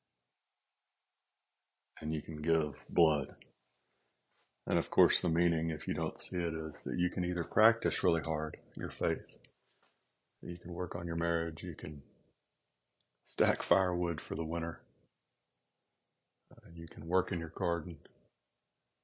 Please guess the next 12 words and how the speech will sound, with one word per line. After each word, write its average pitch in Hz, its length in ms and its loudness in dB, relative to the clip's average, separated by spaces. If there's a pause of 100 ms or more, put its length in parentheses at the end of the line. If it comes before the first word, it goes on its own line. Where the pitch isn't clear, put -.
(140)
take 90 260 2
care 85 240 2
of 80 140 -4 (2000)
all 87 260 6
the 85 80 -2
things 87 500 0
in 87 120 0
the 78 80 -4
summer 85 400 4
months, 73 420 -8
right? 82 240 2 (1500)
Uh, - 300 -16